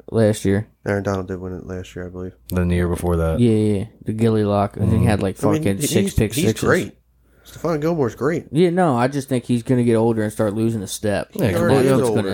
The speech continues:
Speaker 1: that's
Speaker 2: That's the
Speaker 1: what's gonna
Speaker 2: problem.
Speaker 1: kill him.
Speaker 2: Compared to all them guys you just named, I mean, all them guys you just named, the oldest one out of all
Speaker 1: Entering
Speaker 2: them,
Speaker 1: their prime.
Speaker 2: the oldest one out of all them is Ramsey besides him.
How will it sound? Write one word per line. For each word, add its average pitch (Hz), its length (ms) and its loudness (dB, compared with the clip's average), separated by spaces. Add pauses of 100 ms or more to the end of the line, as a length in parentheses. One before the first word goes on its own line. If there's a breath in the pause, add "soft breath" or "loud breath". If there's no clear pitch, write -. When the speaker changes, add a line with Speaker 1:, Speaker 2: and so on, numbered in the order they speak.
Speaker 1:
that's - 100 -16
Speaker 2:
That's 110 200 -2
the 110 60 -2
Speaker 1:
what's 110 100 -4
gonna 151 100 0
Speaker 2:
problem. 120 160 -2
Speaker 1:
kill - 100 0
him. 104 60 -2
Speaker 2:
Compared 151 200 2
to 143 60 -2
all 143 140 -2
them 143 160 -2
guys 139 240 -2
you 139 80 -4
just 117 160 -6
named, 131 240 -4
I 113 40 -2
mean, 117 140 -4
all 127 100 0
them 127 140 -2
guys 123 220 -2
you 117 60 -6
just 110 180 -8
named, 120 240 -2
the 104 80 -4
oldest 113 280 -4
one 120 140 -2
out 110 140 0
of 135 60 6
all 127 120 4
Speaker 1:
Entering 123 200 4
Speaker 2:
them, 117 80 2
Speaker 1:
their 113 120 4
prime. 107 380 -2
Speaker 2:
the 131 120 -2
oldest 143 280 0
one 147 120 2
out 127 100 0
of 120 60 -2
all 135 140 2
them 120 140 0
is 101 80 -8
Ramsey 117 400 -4
besides 104 400 -6
him. 117 240 -6